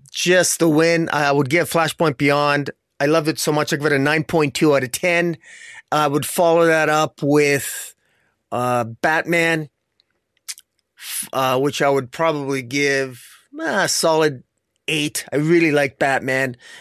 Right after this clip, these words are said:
with the flat, with Failsafe, those action sequences, followed by D C v Vampires, uh, issue eight out of twelve. And I would then go with Dark Crisis in fourth place, followed by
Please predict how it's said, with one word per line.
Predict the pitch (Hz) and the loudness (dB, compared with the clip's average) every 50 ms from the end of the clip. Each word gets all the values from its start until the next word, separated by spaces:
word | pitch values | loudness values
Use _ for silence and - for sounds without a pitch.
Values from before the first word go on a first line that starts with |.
| - - | -12 -8
with | 135 143 - | -8 -6 -6
the | - - | -8 -8
flat, | - - 160 143 139 - - | -4 -2 0 0 0 -2 -4
with | 135 - | -6 -8
Failsafe, | - - 139 139 147 143 - - 143 143 135 | -6 -2 -2 0 0 0 -2 -2 -2 -2 -2
those | 135 131 131 131 | -2 -4 -2 -2
action | 131 135 127 - - 143 | -2 -4 -4 -6 -6 -6
sequences, | 131 - 143 139 120 - 135 - - 151 143 139 123 110 - _ _ _ _ _ _ _ _ | -4 -2 -4 -4 -4 -4 -4 -2 0 0 0 0 -2 -4 -8 _ _ _ _ _ _ _ _
followed | - - 160 156 156 156 123 | -4 -2 0 0 0 0 0
by | 151 147 147 143 143 143 | 0 2 2 2 2 0
D | 139 120 147 170 | 0 0 -2 -2
C | 165 - - 170 | 0 0 -2 -4
v | 147 151 147 | -4 -4 -4
Vampires, | 123 151 156 156 156 - - 165 160 160 156 156 151 156 151 139 - - - _ _ _ _ _ _ _ _ | -2 0 0 0 -2 -2 -2 -2 0 2 2 2 2 2 0 -2 -6 -10 -12 _ _ _ _ _ _ _ _
uh, | - - 131 - - | -4 -2 -2 -2 -2
issue | 147 151 - - - | -2 -4 -2 -2 -2
eight | - 156 151 147 | 0 0 0 0
out | 143 139 | 0 -2
of | 117 - | -4 -6
twelve. | - - 170 165 156 151 156 156 151 139 135 - - _ _ _ _ _ _ _ _ _ _ _ - - _ _ _ _ _ - | -6 -2 0 2 2 2 2 2 0 -2 -6 -12 -20 _ _ _ _ _ _ _ _ _ _ _ -20 -20 _ _ _ _ _ -4
And | 151 151 147 147 147 147 147 147 143 147 143 147 147 151 139 - - - _ _ _ _ _ _ - | -2 0 0 0 0 0 0 0 0 0 0 0 -2 -2 -4 -4 -6 -8 _ _ _ _ _ _ -4
I | 147 147 147 147 151 | -2 0 2 2 2
would | 147 156 156 139 127 | 0 0 -2 -2 -2
then | 131 165 165 165 160 143 | 0 0 0 0 0 0
go | 131 156 151 151 147 | 2 2 4 4 4
with | 147 147 143 139 - _ | 2 2 0 -2 -4 _
Dark | - 156 143 139 - | -2 0 0 -2 -4
Crisis | - - 185 170 170 160 - - 160 - - | -4 -2 0 0 0 0 -2 -4 -4 -4 -6
in | 139 123 | -6 -8
fourth | - - - 156 151 143 - - - | -10 -6 -2 0 0 0 -2 -6 -6
place, | - 180 185 175 170 151 - - - - | -2 0 2 2 2 0 -2 -2 -4 -4
followed | - - 156 156 147 147 143 139 131 120 | -4 -2 0 2 2 2 2 0 0 0
by | 147 139 139 135 135 131 127 123 | 0 0 2 2 2 0 0 -2